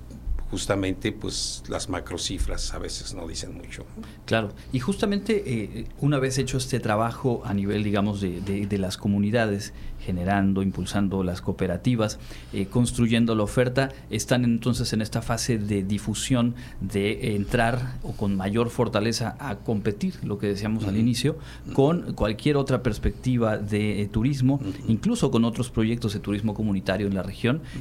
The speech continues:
Speaker 2: y
Speaker 1: Ujú.
Speaker 2: para ello, entiendo, han apostado, entre otras cosas, por el uso de las redes sociales. A la gente que nos esté escuchando, decirle que ya pueden visitar a través de estas plataformas virtuales y conocer más a detalle de lo que estamos
Speaker 1: Ujú.
Speaker 2: hablando ahora, ¿no?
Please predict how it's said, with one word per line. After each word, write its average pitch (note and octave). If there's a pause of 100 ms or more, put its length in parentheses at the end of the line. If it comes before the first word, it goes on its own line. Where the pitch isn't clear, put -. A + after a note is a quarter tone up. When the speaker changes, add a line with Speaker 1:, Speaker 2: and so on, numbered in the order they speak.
Speaker 2:
y A#2
Speaker 1:
Ujú. G#2+
Speaker 2:
para G#2+
ello, A#2+
entiendo, A#2 (160)
han A2
apostado, A2+
entre A2
otras G#2
cosas, A2
por G2
el G2
uso G#2+
de G2
las F#2
redes G2
sociales. F#2+ (280)
A G#2
la A2+
gente C#3+
que C#3
nos A2+
esté A2+
escuchando, B2+ (260)
decirle A#2
que G2
ya B2
pueden A2
visitar - (200)
a F#2+
través A2
de A2
estas G#2
plataformas G#2
virtuales A2+
y -
conocer G#2+
más A#2
a A#2
detalle G2+
de G2
lo F2+
que -
estamos F#2+
Speaker 1:
Ujú. F2+
Speaker 2:
hablando E2+
ahora, D2+
¿no? C#3